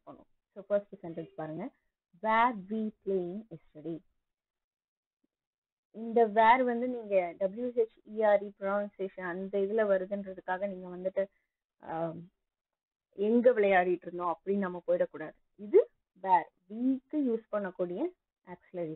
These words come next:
வெர்ப் Wear. Were we playing yesterday? நேத்து நாங்கள் விளையாடி கொண்டு இருந்தோமா?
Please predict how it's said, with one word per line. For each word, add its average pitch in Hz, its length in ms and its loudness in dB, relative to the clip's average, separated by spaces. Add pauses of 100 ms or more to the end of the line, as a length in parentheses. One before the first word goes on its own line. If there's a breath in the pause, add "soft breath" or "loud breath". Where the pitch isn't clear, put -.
வெர்ப் 285 180 0 (200)
Wear. 147 180 -2 (560)
Were 226 200 2 (100)
we 214 80 -4 (120)
playing 190 320 0
yesterday? 170 440 -10
நேத்து 196 280 -6 (100)
நாங்கள் 190 380 0
விளையாடி 190 360 2 (100)
கொண்டு 180 180 -4 (160)
இருந்தோமா? 175 580 -4